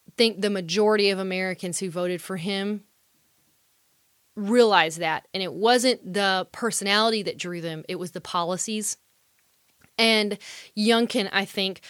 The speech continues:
reveals that and reveals that you don't have to have Donald Trump's personality to win people over. It's all about the policies.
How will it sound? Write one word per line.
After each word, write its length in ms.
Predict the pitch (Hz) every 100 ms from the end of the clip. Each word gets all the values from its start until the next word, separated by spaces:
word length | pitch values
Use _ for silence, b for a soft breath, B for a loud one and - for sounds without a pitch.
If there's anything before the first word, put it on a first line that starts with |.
| B B _ _ 190
reveals 680 | 196 160 208 233 233 208
that 400 | 175 151 156 - - _ b b b b
and 180 | 226 220
reveals 680 | 214 190 233 247 208 196 -
that 200 | 190 196
you 120 | 208
don't 360 | 180 208 220 214
have 300 | 208 196 -
to 80 | 175
have 420 | 165 170 160 - b b 160
Donald 360 | 196 190 185
Trump's 320 | - 196 170 -
personality 880 | 196 180 175 170 170 175 151 107 - _ _ _
to 240 | - 233 196
win 500 | 175 226 247 247 240
people 380 | 220 214 180 170
over. 400 | 180 170 98 - _ _ _ _ _ _
It's 180 | 180 -
all 220 | 180 180
about 220 | 165 156
the 60 | -
policies. 680 | - - 156 - 143 -